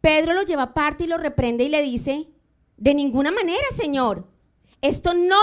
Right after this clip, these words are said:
te sucederá jamás". Y la versión Reina Valera contemporánea lo dice de esta forma, pongan atención,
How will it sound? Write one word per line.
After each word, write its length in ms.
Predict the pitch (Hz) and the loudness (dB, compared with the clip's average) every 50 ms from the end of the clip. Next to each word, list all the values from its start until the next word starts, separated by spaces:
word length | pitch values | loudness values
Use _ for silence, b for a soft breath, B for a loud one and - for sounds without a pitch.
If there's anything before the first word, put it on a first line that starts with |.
| - - | 4 2
te 120 | 554 523 | 0 -2
sucederá 440 | - 440 - - 349 320 277 254 220 | -2 -4 -4 -2 -2 0 0 0 -2
jamás". 500 | 262 262 269 269 240 202 - - - - _ _ _ _ _ _ _ _ - - - - - - - - - - - - - 196 | -4 -4 -6 -6 -6 -6 -8 -12 -16 -20 _ _ _ _ _ _ _ _ -20 -20 -20 -20 -20 -20 -20 -20 -20 -20 -20 -16 -10 -8
Y 100 | 262 262 | -6 -4
la 160 | 269 254 254 | -2 -2 -2
versión 580 | 247 247 240 233 - - 277 262 269 330 381 - - | -2 -4 -4 -6 -8 -6 -4 -4 -4 -4 -6 -10 -10
Reina 320 | 233 254 240 240 247 262 | -10 -8 -8 -6 -8 -8
Valera 260 | 285 302 254 220 214 | -8 -6 -6 -8 -8
contemporánea 800 | 240 262 269 262 285 285 285 269 247 220 190 190 190 214 254 - _ - | -8 -8 -8 -6 -8 -6 -6 -6 -4 -4 -4 -4 -6 -10 -12 -14 _ -10
lo 160 | 233 226 220 | -6 -6 -4
dice 300 | 214 214 196 175 - 226 | -4 -4 -6 -6 -4 -2
de 120 | 233 247 | -2 0
esta 200 | 262 269 - 302 | 0 0 0 -2
forma, 500 | 302 - 381 392 381 349 254 190 170 - _ | 4 6 8 8 8 6 2 -4 -8 -10 _
pongan 260 | - 214 202 202 220 | -10 -8 -6 -6 -4
atención, 580 | 254 269 - 285 285 277 - 359 320 262 220 | -4 -4 -4 -4 -4 0 0 0 0 0 -4